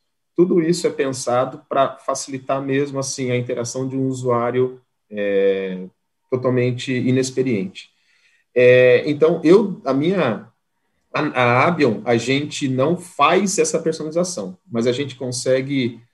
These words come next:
trazer muitos insights durante o processo, né? A gente tem muitos cases que a gente traz e consegue, é, jogar na mesa lá na hora do desenvolvimento e trazer e, e, e, e evitar alguns erros de processo de aplicação. Isso é muito fato.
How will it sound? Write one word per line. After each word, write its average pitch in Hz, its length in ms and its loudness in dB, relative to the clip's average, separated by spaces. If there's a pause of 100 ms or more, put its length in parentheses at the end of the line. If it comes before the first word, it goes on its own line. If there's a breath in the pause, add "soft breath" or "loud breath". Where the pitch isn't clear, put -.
(140)
trazer 147 300 2
muitos 185 420 2
insights 156 460 0
durante 139 320 -4
o 135 60 -14
processo, 120 760 -6 (200)
né? 110 260 -2
A 131 60 0
gente 120 180 -6
tem 156 140 -2
muitos 170 640 4
cases 147 720 -6 (240)
que - 60 0
a 127 40 4
gente 139 240 -4
traz 139 440 0
e 151 40 -10
consegue, 143 840 -4
é, 117 120 2
jogar 131 320 -2
na 160 120 -2
mesa 139 400 2
lá 123 100 0
na 127 80 -2
hora 127 120 -2
do 120 80 -12
desenvolvimento 123 680 -4
e - 60 -14
trazer 131 720 -2 (240)
e, 135 80 -6
e, 123 440 -2
e, 117 320 -2
e 135 80 2
evitar 160 640 2
alguns 151 380 2
erros 151 260 0
de 147 120 -8
processo 135 600 -2
de 143 80 -4
aplicação. 135 600 -8 (340)
Isso 170 260 0
é 143 60 2
muito 135 320 -4
fato. - 400 -8